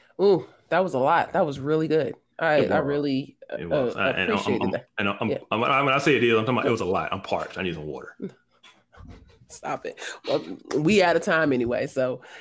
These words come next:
Speaker 1: you can get your water. It, that was good. Um, I think one of the, the ways that, um, I see it in relation to the voter, or even how I was thinking about it, was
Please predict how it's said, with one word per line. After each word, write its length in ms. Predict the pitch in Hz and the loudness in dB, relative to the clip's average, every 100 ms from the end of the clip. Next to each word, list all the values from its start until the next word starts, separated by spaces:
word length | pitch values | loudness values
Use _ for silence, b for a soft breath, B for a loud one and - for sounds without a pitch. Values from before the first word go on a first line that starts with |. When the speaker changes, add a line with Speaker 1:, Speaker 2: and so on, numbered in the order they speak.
| B | B
Speaker 1:
you 120 | - | -4
can 100 | 147 | 0
get 220 | 147 160 190 | 2 0 0
your 80 | |
water. 340 | 175 151 151 147 - | 2 2 2 -2 -2
It, 220 | 214 - | -4 0
that 140 | 185 | 0
was 120 | 196 170 | 0 -2
good. 320 | 185 160 147 | 0 0 -2
Um, 240 | 165 147 - | -2 0 -2
I 60 | |
think 340 | 160 175 160 160 - | -4 -4 -4 -8 -10
one 200 | 143 165 | -4 -2
of 80 | 165 | 0
the, 500 | 151 135 135 120 - | 0 0 0 -2 -6
the 100 | 156 | -6
ways 300 | 143 151 151 151 | -4 -2 -2 -2
that, 240 | 147 - | -2 -2
um, 460 | 139 127 131 143 - | -4 -4 -6 -10 -10
I 60 | 139 | -12
see 320 | - 180 165 | -8 -2 0
it 200 | 147 - - | -2 -4 -4
in 160 | 147 | -2
relation 340 | 147 139 143 151 | -2 -4 -6 -8
to 100 | 143 | -8
the 80 | 131 | -4
voter, 340 | 143 151 131 | -2 0 0
or 100 | 120 | -2
even 260 | 107 143 147 | -4 -4 -6
how 180 | 147 143 | -4 -4
I 40 | |
was 140 | 143 | -4
thinking 240 | - 175 180 | -6 -4 -2
about 220 | 147 131 | 0 -2
it, 100 | 131 | -2
was 340 | 143 139 139 | -2 -2 -4